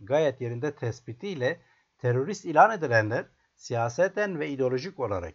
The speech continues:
Türk devletinin değerlerinin tam tersi olan değerleri temsil ettikleri ileri sürülenler oluveriyorlar. Dolayısıyla tek gerçek kimliğin resmi söylemde teyit edilmiş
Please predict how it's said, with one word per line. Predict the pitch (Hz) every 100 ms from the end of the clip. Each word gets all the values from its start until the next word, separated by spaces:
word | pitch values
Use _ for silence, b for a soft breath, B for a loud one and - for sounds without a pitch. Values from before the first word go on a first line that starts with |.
| _ -
Türk | 175 170
devletinin | 170 156 147 143 143 110
değerlerinin | 110 110 110 110 135 190
tam | - 160 160
tersi | - 113 - 170
olan | 117 101 101
değerleri | 107 110 120 156
temsil | - 120 120 170
ettikleri | 165 127 123 135 156
ileri | 131 104 98 120
sürülenler | - 104 107 110 110 160 -
oluveriyorlar. | 113 95 87 85 82 80 80 - _ _ _ _ _ _ -
Dolayısıyla | 151 190 190 214 180 180 -
tek | 170 180 -
gerçek | 139 127 170 175
kimliğin | - 131 110 107 147 - _ _ 113
resmi | 117 120 185
söylemde | - 156 127 113 98 87
teyit | - 120 170
edilmiş | 214 190 147 151 -